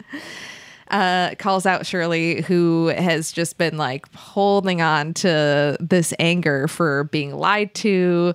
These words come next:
She doesn't trust anyone. She's already kind of a mistrustful person and a nervous person. And,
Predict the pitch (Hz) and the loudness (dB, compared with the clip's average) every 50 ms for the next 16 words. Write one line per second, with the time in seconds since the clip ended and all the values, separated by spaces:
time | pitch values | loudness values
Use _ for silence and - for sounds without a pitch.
0 | - - - - - - - - - 165 160 151 - 151 131 131 - - - - | -4 -10 -20 -20 -20 -16 -10 -8 -6 -6 -6 -6 -8 -8 -10 -12 -12 -14 -16 -8
1 | - 220 220 220 226 - - 226 208 202 196 190 190 185 185 185 180 180 - 190 | -4 -2 0 0 0 -2 -2 -2 0 0 2 2 2 2 2 0 0 -2 -2 -4
2 | 175 - - - 170 175 180 185 190 185 190 180 - - 202 180 185 170 160 160 | -6 -4 -4 -2 -2 -2 0 0 -2 -2 -2 -2 -2 0 0 0 0 0 -2 0
3 | 170 175 170 - - - 175 180 - - - 185 175 160 160 165 180 - 190 214 | 0 0 0 0 0 0 0 0 -2 -4 -2 0 2 2 2 2 0 0 -4 -12
4 | - - - 214 170 185 - - 196 175 165 170 170 165 135 143 170 160 151 156 | -10 -4 -2 0 0 0 0 0 0 0 0 0 0 -2 -2 -4 -4 -4 -2 -2
5 | 160 170 165 165 185 202 - - - 180 160 170 - - 175 165 160 160 160 160 | -2 -2 -2 -2 -4 -4 -4 -2 0 0 0 0 0 0 0 0 0 0 0 -2
6 | 160 165 165 - - - - - - _ - 165 170 160 160 156 156 151 156 156 | -2 -4 -6 -10 -14 -20 -20 -20 -16 _ -6 -4 -2 -2 -2 -2 -2 -4 -4 -6
7 | 156 151 147 - - - | -6 -6 -6 -6 -6 -6